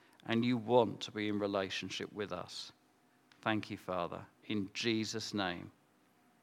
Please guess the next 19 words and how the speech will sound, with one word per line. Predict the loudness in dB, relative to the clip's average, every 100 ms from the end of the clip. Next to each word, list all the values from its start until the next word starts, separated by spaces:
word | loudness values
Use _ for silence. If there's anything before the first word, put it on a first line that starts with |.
| -18 -10
amen. | -2 0 0 -2 -4 -6 -10 -16 -20 -20 -20 -20 -20 -20 -20 -20 -20 -20 _ -20 -20 -20 -20 -20 -20 -20 2
There | 8 10
will | 10
be | 10 10
a |
team | 10 8 10 12
of | 10 8
people | 8 8 6 2 2 -6 -16 -2
who | 4 6 10
are | 12 12 12 12 10 -6 -20 _ 6
either | 10 10 8
at | 6
the | 2
front | 10 12 12 12 6 -2 -6 -16 -20 -20 -20 _ 6
or | 10 12 12
will | 12 12 12
be | 12 12 12 10 4 -10 -4
just | 4 4 4 8
around | 8 10 12 12 12 10 6 2